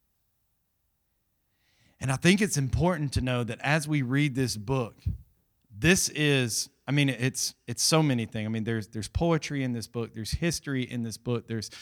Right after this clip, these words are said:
spiritual truth, there's so much in this book.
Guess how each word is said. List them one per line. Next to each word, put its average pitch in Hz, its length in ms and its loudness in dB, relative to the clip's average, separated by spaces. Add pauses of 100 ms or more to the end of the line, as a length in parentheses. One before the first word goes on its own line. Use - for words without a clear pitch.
(180)
spiritual 151 540 -2
truth, - 380 -2
there's 131 160 0
so 160 300 2
much 165 340 0
in 143 160 0
this 127 200 -2
book. 117 280 -8